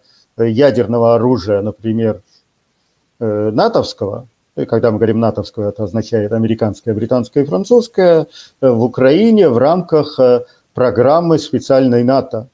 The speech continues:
для, э, своих членов. Дело в том, что этого ничего нового нет. Уже, по-моему, с конца пятидесятых, начала шестидесятых годов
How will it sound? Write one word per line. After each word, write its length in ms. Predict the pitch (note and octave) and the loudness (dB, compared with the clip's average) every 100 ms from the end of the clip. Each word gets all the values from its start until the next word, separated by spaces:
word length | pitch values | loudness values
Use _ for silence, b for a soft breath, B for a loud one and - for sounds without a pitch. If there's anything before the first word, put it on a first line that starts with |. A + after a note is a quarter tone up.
| _ _ _ | _ _ _
для, 320 | A2+ A#2+ A2+ A#2 | 0 2 2 0
э, 380 | F2+ B2 B2 | -2 -2 -2
своих 320 | A2+ C3 C3+ C3+ | 0 2 0 0
членов. 440 | C#3+ C3 G2+ G#2+ | -2 -2 -2 -4
Дело 220 | B2 B2+ | 0 0
в 60 | - | 2
том, 180 | B3 A3+ | 0 0
что 180 | - | 0
этого 200 | D#3 D3 | 0 0
ничего 320 | A#2+ B2+ - A2+ | -2 -2 0 0
нового 320 | A2+ A#2 C3+ | 0 -2 -2
нет. 260 | G3+ A3 | -4 -4
Уже, 240 | B2+ G#2 B2+ | -4 -2 -2
по-моему, 400 | B2 A#2 A2+ A2 | 0 -2 -4 -6
с 80 | - | -6
конца 240 | A#2+ A#2+ | -2 -2
пятидесятых, 420 | A#2 A2 A#2 A2 | -4 -4 -4 -4
начала 280 | B2 B2 A#2+ | -10 -4 -6
шестидесятых 340 | - A#2 A#2+ | -4 -6 -4
годов 360 | G#2 D3+ A3 G#3 | -6 0 2 0